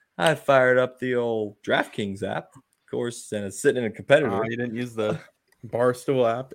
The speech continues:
Speaker 2: in their own sportsbook?
Speaker 1: No, I was worried I was gonna get kicked out if someone saw DraftKings on my phone, but I had money in that account. Uh, I placed a few bets out there, just sprinkled a little bit. We had, we had a s-, hit the Gala top ten, missed the,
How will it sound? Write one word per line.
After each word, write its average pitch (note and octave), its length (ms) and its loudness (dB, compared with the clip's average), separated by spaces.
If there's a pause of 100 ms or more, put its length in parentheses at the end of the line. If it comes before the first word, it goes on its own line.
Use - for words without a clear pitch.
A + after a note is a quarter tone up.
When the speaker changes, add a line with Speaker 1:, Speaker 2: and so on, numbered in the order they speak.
Speaker 2:
in A#2+ 280 -4
their A#2 400 0
own A#2 400 -4
sportsbook? A#2+ 600 -4 (580)
Speaker 1:
No, B2 180 6
I A2 120 8
was G2+ 160 0
worried B2+ 220 4
I C#3+ 40 0
was G2+ 120 -6
gonna G2 140 -10
get F#2 180 -12
kicked - 300 -4
out G2+ 240 -2
if F2+ 100 -8
someone F#2+ 280 -8
saw F#2 180 -4
DraftKings F#2 580 -6
on F2 80 -8
my F2 100 -8
phone, F2 340 -12
but F#2+ 100 -4
I G2 60 -4
had G2 180 -2
money G2+ 260 -4
in F2+ 100 -8
that F#2+ 140 -6
account. F2 320 -12 (480)
Uh, F#2 380 2
I G#2 140 0
placed - 400 0
a - 40 -8
few G3+ 200 -6
bets - 340 -2
out - 240 -6
there, G4+ 320 0
just F#4+ 260 -8
sprinkled G#3 440 -4
a G3+ 40 0
little G3 240 -2
bit. - 320 -4
We E3 140 -4
had, E3 300 2
we F3 140 0
had D#3 140 0
a C3+ 40 2
s-, C3+ 100 -8
hit D#3+ 440 -2
the C#3+ 100 -4
Gala E3 400 2
top - 380 -4
ten, F#3+ 380 -2 (540)
missed D3+ 340 0
the, B2+ 200 -2